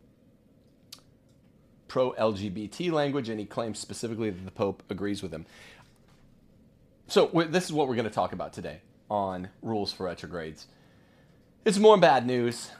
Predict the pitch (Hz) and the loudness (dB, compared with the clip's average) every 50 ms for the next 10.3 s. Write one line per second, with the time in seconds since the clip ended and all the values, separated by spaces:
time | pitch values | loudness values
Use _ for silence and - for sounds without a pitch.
0 | - _ _ _ _ _ _ _ _ - - 123 156 214 202 175 - 190 180 165 | -20 _ _ _ _ _ _ _ _ -8 -4 -2 -2 -2 -2 -2 0 2 4 4
1 | 156 151 - - 156 143 143 - 143 - - 123 120 113 110 113 - - 170 170 | 2 0 -2 -2 -2 -2 0 -2 -6 -6 -4 -4 -2 -2 -4 -4 -4 -2 -2 0
2 | 165 165 160 147 123 - 117 117 117 117 - 127 117 117 117 117 120 - - _ | 0 0 -2 -4 -4 -4 -2 0 0 0 0 0 2 2 2 2 0 -4 -10 _
3 | - - - 196 190 185 - - - _ - 107 104 127 135 139 143 139 131 - | -18 -12 -8 -6 -6 -6 -8 -12 -20 _ -10 -4 -2 0 2 2 2 0 -2 -4
4 | - 127 123 120 117 - - - - - - 151 151 160 160 151 151 151 143 143 | -6 -4 -4 -4 -6 -8 -12 -14 -12 -6 0 2 4 4 6 4 4 2 -2 -6
5 | - _ _ - _ _ _ _ _ _ _ _ _ _ _ _ - - 131 113 | -12 _ _ -20 _ _ _ _ _ _ _ _ _ _ _ _ -4 -2 -2 -2
6 | 123 123 123 - - - - - 131 - - - 180 175 151 - 131 117 - - | -2 -4 -6 -6 -10 -16 -12 -10 -10 -8 -6 -6 -6 -6 -6 -6 -8 -8 -8 -6
7 | - 160 147 143 - - 131 120 113 - - - - - - _ _ - - - | -4 -2 -2 -2 -2 -2 -4 -4 -4 -4 -12 -20 -20 -20 -20 _ _ -20 -14 -12
8 | 139 - - 135 117 - 113 104 - - _ - - - 277 233 - - 151 123 | -10 -8 -8 -10 -8 -6 -6 -6 -6 -8 _ -12 -6 -4 -4 -4 -4 -4 -4 -4
9 | 113 - 120 107 101 110 98 95 107 113 107 107 101 95 - - 175 156 143 123 | -4 -2 -2 -2 -2 -2 -4 -4 -4 -4 -4 -4 -6 -8 -6 -4 0 0 0 0
10 | 104 113 113 110 110 | 0 0 -4 -4 -4